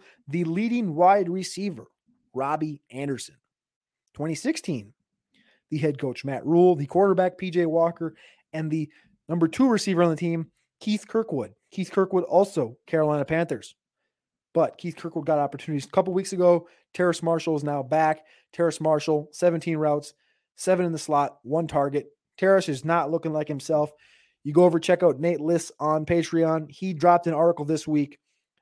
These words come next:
Uh, I think it's patreon dot com forward slash I'm outraged. Shameless plug. Terrace Marshall's a buy right now. You should be buying Terrace Marshall these opportunities. The quarterback situation can only get better.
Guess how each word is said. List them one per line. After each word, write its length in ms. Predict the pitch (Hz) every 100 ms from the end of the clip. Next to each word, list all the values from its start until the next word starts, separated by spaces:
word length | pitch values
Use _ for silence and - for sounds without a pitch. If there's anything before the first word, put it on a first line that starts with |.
| -
Uh, 60 | 123
I 80 |
think 120 | 143 156
it's 100 | -
patreon 360 | 175 160 170
dot 160 | 160 156
com 180 | 170 156
forward 200 | 156 151
slash 240 | 147 139 -
I'm 160 | 143
outraged. 600 | 156 165 156 156 151 139 _ _ _
Shameless 320 | - 165 151 143
plug. 420 | - 175 170 160 _ _ _ _ _ _ _ _ -
Terrace 260 | 175 233 208
Marshall's 400 | 196 202 180 143
a 60 |
buy 320 | 101 127 127 107
right 200 | 85 -
now. 100 | - _ _ _ _ _
You 120 | 135
should 180 | 147 208
be 100 | 202
buying 320 | 160 180 185
Terrace 320 | 175 180 170
Marshall 320 | 165 165 156 160
these 140 | 143
opportunities. 600 | 151 151 151 165 160 151
The 100 | 139
quarterback 520 | - 196 202 190 180
situation 480 | - 160 165 160 147
can 200 | - 160 -
only 300 | 180 196 190
get 200 | 160 143
better. 400 | 147 160 175 185